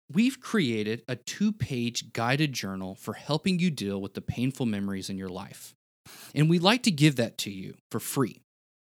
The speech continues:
So if you want to download this two-page document, go to daily growth discipleship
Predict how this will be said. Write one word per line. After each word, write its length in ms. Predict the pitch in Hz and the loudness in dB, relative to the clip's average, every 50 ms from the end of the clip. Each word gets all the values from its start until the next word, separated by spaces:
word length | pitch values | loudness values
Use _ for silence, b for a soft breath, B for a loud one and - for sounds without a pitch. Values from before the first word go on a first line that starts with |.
| _ _ B B B B | _ _ B B B B
So 160 | B - 160 | B 4 4
if 120 | 143 - | 4 4
you 80 | 160 151 | 2 2
want 280 | 135 151 185 233 262 202 | 2 4 2 2 2 4
to 80 | 151 | 4
download 440 | 135 123 117 117 113 113 117 117 117 | 2 4 2 2 2 2 0 0 0
this 220 | 117 107 - - | -2 -4 -4 -4
two-page 640 | - - - - 185 196 - 143 165 156 156 143 - | -6 -6 -2 0 0 0 0 0 -2 -2 -2 -2 -4
document, 560 | - 98 - - - - 90 90 131 - - - _ _ _ _ _ _ - | -6 -6 -8 -8 -12 -14 -14 -14 -14 -16 -20 -20 _ _ _ _ _ _ -2
go 200 | - 139 160 185 | 2 4 4 4
to 400 | - - 185 160 156 160 175 - B B B _ - | 4 6 6 6 6 4 2 -2 B B B _ -4
daily 240 | 113 117 120 143 147 | -2 0 0 0 0
growth 400 | - 147 135 135 143 143 - _ | 0 2 2 2 0 -2 -6 _
discipleship 760 | - 147 143 - 120 110 110 - 113 - - - 117 104 - | -6 -4 -4 -2 -2 -4 -4 -4 -4 -4 -4 -2 -4 -4 -6